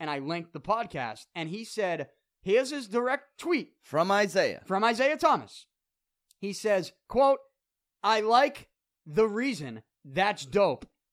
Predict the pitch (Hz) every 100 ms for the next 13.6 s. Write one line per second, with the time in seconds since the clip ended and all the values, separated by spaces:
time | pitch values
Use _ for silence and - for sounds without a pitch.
0 | - 165 151 135 139 117 95 98 104 101
1 | 95 85 - _ 180 175 151 202 - 185
2 | 165 196 170 156 123 190 175 - - _
3 | _ _ _ 214 220 156 269 320 330 -
4 | 285 311 247 185 - - _ 143 170 220
5 | 277 - - - _ _ _ _ _ _
6 | _ _ _ 233 254 302 392 214 190 151
7 | 143 180 190 _ - 247 269 247 320 370
8 | 196 - - 311 302 - _ 170 381 311
9 | - _ _ _ _ _ 180 180 165 147
10 | 120 143 165 165 143 147 151 139 135 143
11 | 127 104 117 123 120 110 104 95 - 127
12 | 117 98 107 104 101 104 104 95 92 110
13 | 104 104 98 92 82